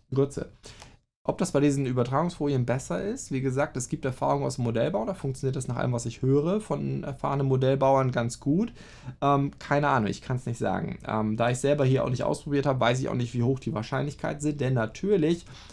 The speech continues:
ähm, wie gesagt, es sind sehr viele Teile von der Seite und Singbao, das ist jetzt, äh, nicht die allerhöchste Teilequalität, mit anderen Worten, da gibt's auch gewisse Maßabweichungen. Man merkt das schon, wenn man hier drüber fasst.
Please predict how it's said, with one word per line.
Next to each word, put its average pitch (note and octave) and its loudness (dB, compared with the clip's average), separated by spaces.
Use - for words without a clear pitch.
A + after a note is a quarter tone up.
ähm, B2+ 0
wie B2+ 2
gesagt, B2+ 2
es A#2 -4
sind B2 0
sehr B2 2
viele A2 0
Teile C#3 0
von D#3 0
der C3 2
Seite D3+ 0
und D3 4
Singbao, D3 6
das D3 2
ist D#3 -4
jetzt, C#3 -2
äh, C3 2
nicht C3+ 0
die C#3+ 0
allerhöchste C#3+ 2
Teilequalität, B2+ 0
mit B2+ -2
anderen A#2+ 0
Worten, A#2+ 0
da A2+ -2
gibt's C3 -6
auch - -4
gewisse B2 0
Maßabweichungen. A2+ 0
Man A2+ 2
merkt B2 0
das A#2+ -2
schon, A#2 -2
wenn A2 2
man G#2+ 2
hier G#2+ 2
drüber B2+ 2
fasst. - -4